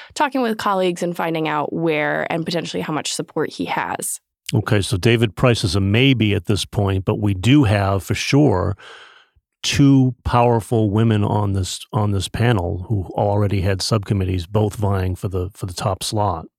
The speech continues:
Speaker 1: Correct. And lots of experience in Congress and really
Speaker 2: Yeah.
Speaker 1: working out some of these challenging bills with Republicans, 'cause that's the one thing to sort of always remember about appropriators,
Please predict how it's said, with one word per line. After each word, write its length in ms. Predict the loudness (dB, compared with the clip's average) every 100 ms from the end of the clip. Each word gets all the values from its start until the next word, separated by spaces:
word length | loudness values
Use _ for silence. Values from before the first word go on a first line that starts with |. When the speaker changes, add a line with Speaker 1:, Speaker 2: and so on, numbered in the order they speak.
| _ -8
Speaker 1:
Correct. 460 | -4 -4 -4 -8 -6
And 160 | -2
lots 280 | -2 -2 -2
of 60 | -4
experience 560 | -4 -4 -2 -2 -4
in 140 | -6 -6
Congress 680 | -4 -2 -2 -2 -4 -6 -4
and 180 | -4 -2
really 220 | -2 0
Speaker 2:
Yeah. 80 | 2
Speaker 1:
working 300 | 2 0 0
out 180 | -2 -4
some 180 | -4 -4
of 120 | -2
these 200 | -4 -4
challenging 640 | -6 -4 -2 -2 -2 -2
bills 380 | -2 0 0 -2
with 320 | -2 -2 -2
Republicans, 720 | -6 -4 -2 -2 -4 -6 -6 -6
'cause 120 | -6
that's 240 | -4 -6
the 120 | -4
one 220 | -2 -2 -2
thing 140 | -4
to 80 | -4
sort 200 | -4 -4
of 80 | -2
always 300 | -2 -2 -4
remember 460 | -4 -2 -2 -2
about 280 | -2 -4 -6
appropriators, 920 | -6 -6 -4 -4 -2 -2 -2 -4